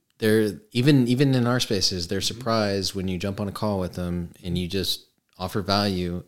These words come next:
Speaker 1: and then that's it. And they kinda get uncomfortable and they're like, "Oh, last second, what can I do for you?" And it's
Speaker 2: Yeah.
Speaker 1: like, "Don't worry about it." You know what I
Speaker 2: Right.
Speaker 1: mean? This is like, I enjoy this,
Speaker 2: Sure.
Speaker 1: you know?
Speaker 2: And, and even when I jumped on a call with you,
Speaker 1: Yeah.
Speaker 2: you know, um,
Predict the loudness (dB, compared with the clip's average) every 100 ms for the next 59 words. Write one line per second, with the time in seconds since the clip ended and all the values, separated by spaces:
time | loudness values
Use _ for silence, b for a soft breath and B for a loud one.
0 | _ -8 -4 -4 -4 -6 -8 -6 -6 -4
1 | -6 -6 0 2 2 2 0 -2 -2 -2
2 | -2 0 0 -2 -2 -4 -10 b b b
3 | 0 2 2 -2 -16 _ _ _ -4 0
4 | 2 2 2 2 2 2 2 2 0 2
5 | 4 6 6 4 2 2 2 0 2 4
6 | 4 2 0 -2 -2 2 4 4 4 4
7 | 2 0 2 2 2 0 2 2 2 2
8 | 0 -6 -6 -4 -2 0 2 2 2 0
9 | 0 -2 -2 -2 -2 -2 -4 -6 -4 -4
10 | -6 -2 0 0 0 0 0 -2 -4 -4
11 | -6 -4 -6 -10